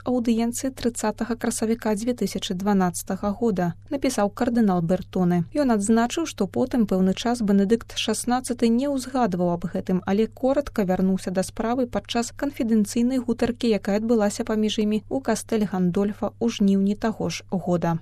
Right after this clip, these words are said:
«Мне было цяжка паверыць, што ён па-сапраўднаму прыняў такое рашэнне, таму я з павагай, але настойліва прадставіў яму шэраг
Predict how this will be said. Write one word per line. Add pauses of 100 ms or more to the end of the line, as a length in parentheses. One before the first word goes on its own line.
(240)
«Мне
было
цяжка
паверыць,
што
ён
па-сапраўднаму
прыняў
такое
рашэнне, (100)
таму
я
з
павагай, (100)
але
настойліва
прадставіў
яму
шэраг